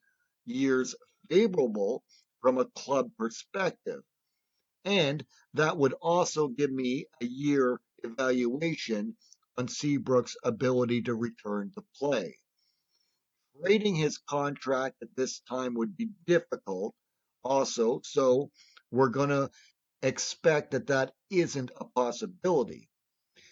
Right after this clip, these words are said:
Chicago technically can't afford to keep his salary as it is now, but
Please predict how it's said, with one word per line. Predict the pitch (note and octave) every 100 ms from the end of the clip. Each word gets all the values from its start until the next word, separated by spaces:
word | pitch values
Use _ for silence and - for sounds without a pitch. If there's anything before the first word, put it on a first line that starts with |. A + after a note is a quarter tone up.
| _
Chicago | - C#3 - - F#3 A#3+ G3 B2+ G#2 A#2+ _ _ _
technically | - D3+ C#3+ C3+ C#3+ B2+
can't | - - G3+ A#3 A#3
afford | D3+ - C#3 C#3+
to | A2+
keep | - C#3 C3+
his | A2+ -
salary | D3+ D#3+ A#2+ A2+
as | A2+ G2+
it | G#2+
is | G#2 G2 B2
now, | D3+ G#3+ F3 A2 C3+ - _ _ _ _ _ _ _ _ _
but | E3+ E3+